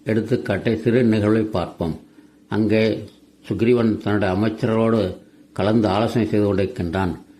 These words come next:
அப்பொழுது ராமபிரானை பற்றி பேச்சு வருகிறது. அந்த நேரத்தில் அனுமன் ராமபிரானை பற்றி, "சங்கு சக்கர குறிவுள தடக்கையில் தாளில்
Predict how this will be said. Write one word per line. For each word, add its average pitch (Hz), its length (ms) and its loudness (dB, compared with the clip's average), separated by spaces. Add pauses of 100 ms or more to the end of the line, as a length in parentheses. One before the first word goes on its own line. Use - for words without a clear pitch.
(160)
அப்பொழுது 104 460 0
ராமபிரானை 107 600 2
பற்றி 95 340 -2
பேச்சு 107 580 -2
வருகிறது. 98 560 0 (260)
அந்த 98 220 -2
நேரத்தில் 104 760 0
அனுமன் 113 540 2 (1000)
ராமபிரானை 107 560 0
பற்றி, 104 600 0 (180)
"சங்கு 110 420 2
சக்கர 107 640 -2
குறிவுள 101 540 0 (460)
தடக்கையில் 101 720 0 (320)
தாளில் 98 560 0